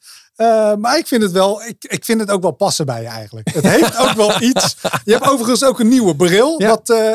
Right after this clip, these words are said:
Speaker 1: een, overigens een hele hippe bril.
Speaker 2: Ja.
Speaker 1: Dus, eh,
Speaker 2: Dank.
Speaker 1: eh, op dat, eh, op dat punt zou een spijkerbroek
Speaker 2: Sterker,
Speaker 1: zeker passen.
Speaker 2: en deze brillen koop ik bij een hele goede vriend in Maastricht.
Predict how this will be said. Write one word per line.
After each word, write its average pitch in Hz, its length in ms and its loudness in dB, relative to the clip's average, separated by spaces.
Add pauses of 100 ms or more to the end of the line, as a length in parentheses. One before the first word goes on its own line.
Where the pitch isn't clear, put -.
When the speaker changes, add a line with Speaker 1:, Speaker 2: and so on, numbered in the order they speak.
Speaker 1:
een, - 140 -10
overigens 214 340 -2
een 180 60 -2
hele 196 200 2
hippe 147 340 0
bril. 247 360 -2 (220)
Speaker 2:
Ja. 175 140 -6
Speaker 1:
Dus, 214 320 0
eh, 208 300 0
Speaker 2:
Dank. 165 160 0
Speaker 1:
eh, 208 240 -4
op 185 180 -4
dat, 220 180 2 (100)
eh, 208 240 2
op 190 140 -6
dat 220 160 0
punt 190 160 -2
zou 214 140 0
een 175 60 -2
spijkerbroek 226 560 0
Speaker 2:
Sterker, 302 160 4
Speaker 1:
zeker 339 280 2
passen. 240 440 0
Speaker 2:
en 180 140 0
deze 180 260 -2
brillen 170 400 0
koop 220 260 0
ik 139 200 -8
bij 143 180 -2
een 139 140 -4
hele 208 360 2
goede 160 220 -2
vriend 156 280 -4
in 139 60 -6
Maastricht. 165 560 -10